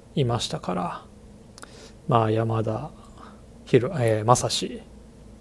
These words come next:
まあ、グラマラス藤井、えー、ウエストの三谷と脇山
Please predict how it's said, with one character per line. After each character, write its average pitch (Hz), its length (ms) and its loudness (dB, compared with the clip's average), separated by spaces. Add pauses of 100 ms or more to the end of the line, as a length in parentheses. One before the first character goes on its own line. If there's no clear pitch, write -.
(500)
ま 127 100 2
あ、 - 20 2
グ 113 160 6
ラ 110 100 6
マ 107 160 -2
ラ 107 100 -2
ス - 160 -4
藤 143 320 -2
井、 - 200 -4 (1200)
え 110 760 -2
ー、 160 60 0
ウ 123 80 8
エ 113 60 8
ス - 180 -2
ト 180 100 -2
の 165 120 -4
三 120 120 0
谷 156 280 -2
と 170 440 -8
脇 127 280 4
山 110 400 -2